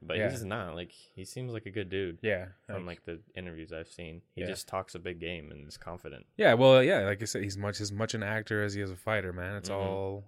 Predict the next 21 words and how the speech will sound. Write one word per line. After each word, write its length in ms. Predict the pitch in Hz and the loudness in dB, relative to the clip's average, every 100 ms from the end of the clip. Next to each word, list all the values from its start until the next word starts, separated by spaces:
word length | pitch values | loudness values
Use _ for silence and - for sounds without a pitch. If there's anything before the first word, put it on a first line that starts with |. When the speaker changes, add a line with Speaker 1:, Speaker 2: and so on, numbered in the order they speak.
| 123 | -4
Speaker 2:
'cause, 140 | 135 | 0
I 60 | 170 | 2
mean, 120 | 180 | 4
even 200 | 180 190 | 2 4
after, 260 | 196 190 180 | 4 4 4
like, 160 | 175 | 2
his 100 | 151 | 0
big 220 | 117 170 175 | -2 -2 0
fights, 340 | 120 95 - - - - - | 0 0 -4 -12 -18 -12 0
you 60 | |
know, 40 | 139 | 2
you 100 | 135 | 4
see 140 | 127 | 4
the 80 | 135 | 2
pre-fight 640 | - - 170 156 - 156 | 2 2 2 2 4 6
interviews 640 | 147 170 135 123 127 123 117 | 6 2 0 0 2 0 -4
and 220 | 117 117 | -6 -6
they're 160 | 113 117 | -4 -4
talking 340 | - 123 113 | -6 -10 -8
shit 280 | - 147 | -4 -4
and 80 | - | -4